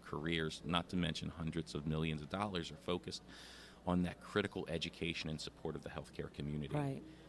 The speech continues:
Speaker 1: And, you know, the idea that you're gonna build an educational program and someone's gonna walk away and say, "I learned one thing," and we're gonna see that as a triumph, just seems like it's,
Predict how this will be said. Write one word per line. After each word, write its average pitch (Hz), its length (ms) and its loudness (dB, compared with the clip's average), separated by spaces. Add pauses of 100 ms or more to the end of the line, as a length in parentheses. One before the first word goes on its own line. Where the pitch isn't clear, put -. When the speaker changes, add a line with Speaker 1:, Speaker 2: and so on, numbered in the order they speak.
(200)
Speaker 1:
And, 82 360 4 (120)
you 92 80 2
know, 90 100 2
the 90 160 -2
idea 107 520 2
that 76 220 -4
you're 90 140 0
gonna 95 160 -2
build 85 300 2
an 87 80 4
educational 85 480 0
program 85 480 4
and 78 100 -4
someone's 85 280 0
gonna 80 180 2
walk 80 260 2
away 87 300 4
and 80 100 -4
say, 78 180 -2
"I 82 120 2
learned 85 420 2
one 80 220 0
thing," 80 480 2 (720)
and 80 120 2
we're 87 100 4
gonna 85 180 2
see 87 220 2
that 80 220 0
as 78 200 -6
a - 80 -6 (280)
triumph, - 480 4 (800)
just - 300 0
seems 110 260 2
like 95 180 2
it's, - 220 -8